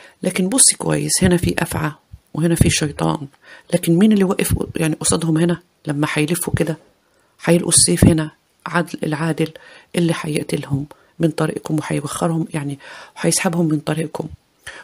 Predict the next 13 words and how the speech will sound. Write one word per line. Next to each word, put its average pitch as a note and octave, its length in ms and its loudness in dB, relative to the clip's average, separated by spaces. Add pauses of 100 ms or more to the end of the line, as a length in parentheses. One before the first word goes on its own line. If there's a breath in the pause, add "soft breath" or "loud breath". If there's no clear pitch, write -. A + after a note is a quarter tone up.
وهنا F#3+ 260 4
الملاك F3 560 2 (920)
بيكتب F3 640 2
اللي D#3+ 160 2
بيحصل، D#3 440 0 (720)
شهود E3+ 380 2
عيان. D#3 480 0 (500 loud breath)
هنا F3 400 2 (220)
العمل E3 360 0
الدنيوي F3 760 2
وهنا F3 380 2 (260)
العمل F3 520 0
السماوي، D#3 600 0